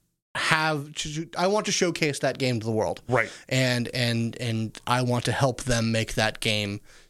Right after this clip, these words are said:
Speaker 1: uh, as cool and, and as, as popular as it deserves to be.
Speaker 2: Correct. Uh, and, and they have, I've already noticed, 'cause I do follow the Onyx Pathcast on YouTube, they've been doing a lot more actual play
Speaker 1: Yep.
Speaker 2: work.
Speaker 1: They've got a lot of people doing actual plays. They host them on their channel.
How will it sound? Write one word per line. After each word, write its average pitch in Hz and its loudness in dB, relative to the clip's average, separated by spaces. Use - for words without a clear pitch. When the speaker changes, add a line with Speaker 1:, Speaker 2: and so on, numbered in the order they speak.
Speaker 1:
uh, 110 0
as 113 2
cool 127 0
and, 123 2
and 113 0
as, 110 0
as 123 -2
popular 139 2
as 117 0
it 117 -6
deserves 104 -2
to 110 -8
be. - -10
Speaker 2:
Correct. 147 0
Uh, - 2
and, 120 0
and 120 -2
they 156 4
have, 143 0
I've 113 0
already 135 2
noticed, 120 2
'cause 101 -2
I 98 0
do 104 -2
follow 101 0
the 104 -6
Onyx 98 -8
Pathcast 101 -4
on 101 -12
YouTube, 165 -2
they've 104 -6
been 95 -6
doing 104 -2
a - -4
lot 120 2
more 113 0
actual 101 -2
play 104 -6
Speaker 1:
Yep. 185 2
Speaker 2:
work. 92 -4
Speaker 1:
They've 139 0
got 135 2
a 120 0
lot 131 2
of 143 -4
people 156 0
doing 151 2
actual 143 0
plays. 139 0
They 123 -2
host 127 -2
them 131 -2
on 123 -2
their 120 -2
channel. 139 0